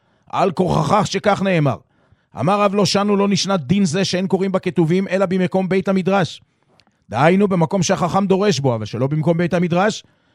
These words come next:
קוראים אפילו בזמן שדורשים בבית המדרש. ושמואל אמר, "בין במקום בית המדרש ובין שלא במקום בית המדרש, אם זה בזמן הדרשה בבית המדרש אין קוראים, לפי שהקריאה בכתובים מבטלו מללכת אצל הדורש.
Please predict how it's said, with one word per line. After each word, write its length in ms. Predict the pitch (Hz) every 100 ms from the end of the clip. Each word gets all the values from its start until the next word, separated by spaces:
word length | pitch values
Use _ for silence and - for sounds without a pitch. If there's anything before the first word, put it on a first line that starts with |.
| _
קוראים 380 | 175 175 226 190
אפילו 260 | 170 214
בזמן 260 | 196 175 202
שדורשים 460 | 190 185 160 214 196
בבית 260 | 180 185
המדרש. 560 | 185 175 170 147 - - _ _ _ _
ושמואל 400 | 110 - 156 165
אמר, 280 | 170 175 226 - _ _ _ _ -
"בין 200 | 170 214
במקום 360 | 208 185 202
בית 160 | 196 190
המדרש 400 | 190 170 190 175
ובין 280 | 156 165 180
שלא 220 | 160 160
במקום 320 | 262 233 165 160
בית 160 | 160
המדרש, 500 | 160 156 147 160 - _ _ _ -
אם 140 | 151
זה 120 | 185 208
בזמן 300 | 175 196 208
הדרשה 380 | 175 175 -
בבית 300 | 190 165 190
המדרש 400 | 190 175 180 190 -
אין 160 | 220 226
קוראים, 280 | 202 170
לפי 160 | 147 156
שהקריאה 400 | 160 151 156 185
בכתובים 480 | 185 180 175 160 190
מבטלו 400 | 185 156 175 185
מללכת 440 | 180 165 165 165
אצל 220 | 156 185
הדורש. 480 | 175 190 226 208 -